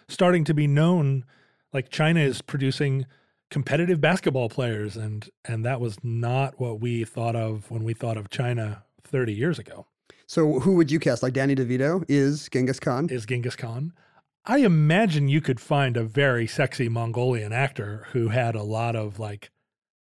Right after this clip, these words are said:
Speaker 1: I don't know, Mongolian chutzpah.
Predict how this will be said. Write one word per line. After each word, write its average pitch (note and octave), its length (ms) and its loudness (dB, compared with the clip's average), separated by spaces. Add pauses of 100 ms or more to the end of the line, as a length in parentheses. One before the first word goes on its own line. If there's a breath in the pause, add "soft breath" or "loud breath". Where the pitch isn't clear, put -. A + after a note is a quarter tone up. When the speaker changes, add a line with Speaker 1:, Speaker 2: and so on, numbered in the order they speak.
(400)
Speaker 1:
I A2 100 -4
don't C3+ 140 -2
know, G#2 240 -8 (200)
Mongolian A2+ 800 -2 (560)
chutzpah. A2 460 -4